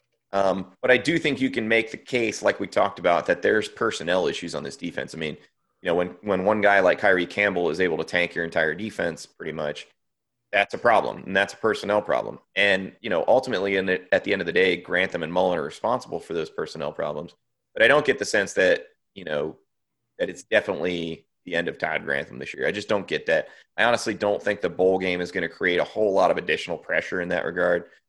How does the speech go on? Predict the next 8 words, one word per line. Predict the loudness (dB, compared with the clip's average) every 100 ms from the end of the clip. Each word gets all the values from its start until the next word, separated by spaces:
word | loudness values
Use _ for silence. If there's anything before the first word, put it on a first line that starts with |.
| _ _
from | -4
Mullen's | 2 4 4 2
standpoint. | 0 -2 0 -2 0
I |
think | -2 2
obviously | 2 2 -2
the | -4
fans, | -2 0 0 -2 -6